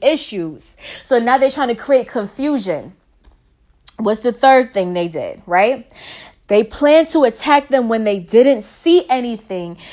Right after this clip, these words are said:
to kill them so that the work would cease. So what do they mean by, so what does that mean? That can mean adultery, cheating.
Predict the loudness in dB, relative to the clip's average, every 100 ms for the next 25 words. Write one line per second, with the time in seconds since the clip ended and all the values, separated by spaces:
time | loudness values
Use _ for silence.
0 | -16 -8 -8 -8 -12 0 4 4 2 0
1 | 0 0 -8 -16 -18 -2 2 4 4 2
2 | 0 -2 0 0 0 -4 -14 -4 -4 -4
3 | -8 -4 -6 -6 -14 -14 -14 -18 _ _
4 | _ _ _ _ _ -20 -20 -20 -16 0
5 | 4 4 2 -4 _ -12 2 2 4 4
6 | 4 2 0 0 -2 -2 0 0 -4 -4
7 | 2 2 2 -4 -6 -6 -12 _ -4 -4
8 | -2 -6 -6 -6 -8 -10 -14 _ _ -4
9 | -2 0 -2 -2 -8 -12 -14 -18 -20 _
10 | _ _ _ _ _ _ _ _ _ -18
11 | -10 -8 -8 -12